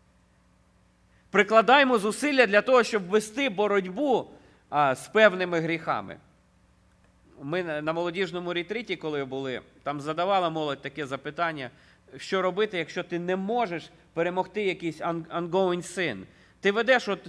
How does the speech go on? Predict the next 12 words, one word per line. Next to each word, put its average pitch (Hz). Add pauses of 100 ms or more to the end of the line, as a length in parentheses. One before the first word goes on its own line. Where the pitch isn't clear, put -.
(260)
а, 131 (340)
т-, - (2000)
постійно 240
з-, 175 (120)
спотикаєшся 226
і 208
падаєш 170
на 156
одному 151
і -
тому 139
самому. 101